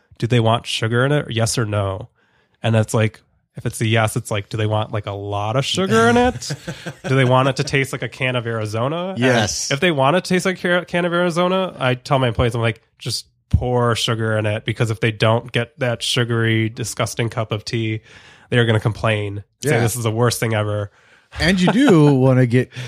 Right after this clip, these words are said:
Speaker 2: you do wanna give 'em something they like, right?
Speaker 1: Yeah, yeah, we wanna give them something they like, um, <laughs> even though it's, yeah. <laughs>
Speaker 2: Whether you agree
Speaker 1: Um,
Speaker 2: with it or not, you want the customer
Speaker 1: yeah.
Speaker 2: to have a good experience.
Speaker 1: Oh, yeah. But, uh, I mean, going back to, like,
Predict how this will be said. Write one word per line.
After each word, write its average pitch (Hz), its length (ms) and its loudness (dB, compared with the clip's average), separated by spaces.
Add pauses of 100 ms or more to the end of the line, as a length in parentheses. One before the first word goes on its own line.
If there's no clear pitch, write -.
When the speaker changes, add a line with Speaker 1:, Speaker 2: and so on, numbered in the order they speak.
(180)
Speaker 2:
you 90 80 -6
do 139 120 -4
wanna 113 160 -6
give 95 160 -6
'em 98 80 -10
something 95 240 -8
they 95 100 -4
like, 160 340 -10
right? 95 240 -10
Speaker 1:
Yeah, 139 200 2 (120)
yeah, 139 180 2
we 123 80 2
wanna 135 160 2
give 139 100 0
them 135 120 0
something 143 220 -2
they 127 100 2
like, 120 400 0
um, 117 520 2 (240)
<laughs> - 240 -16
even 127 240 -8
though 117 260 -2
it's, - 300 -6 (600)
yeah. 123 200 -2 (320)
<laughs> - 80 -4 (300)
Speaker 2:
Whether 131 180 2
you 127 140 4
agree 151 180 4
Speaker 1:
Um, 151 60 4
Speaker 2:
with 143 140 4
it 143 80 6
or 135 120 2
not, 104 400 -2
you 104 80 -8
want 98 100 -6
the 98 60 -10
customer 113 300 -4
Speaker 1:
yeah. 98 40 -4
Speaker 2:
to 101 60 -2
have 95 100 -6
a 90 40 -10
good 92 180 -6
experience. 87 600 -10
Speaker 1:
Oh, 110 60 -2
yeah. 98 320 -4 (160)
But, 120 160 0
uh, 113 320 2
I 143 80 4
mean, 147 140 2
going 147 180 2
back 139 200 0
to, - 100 -4
like, 127 120 0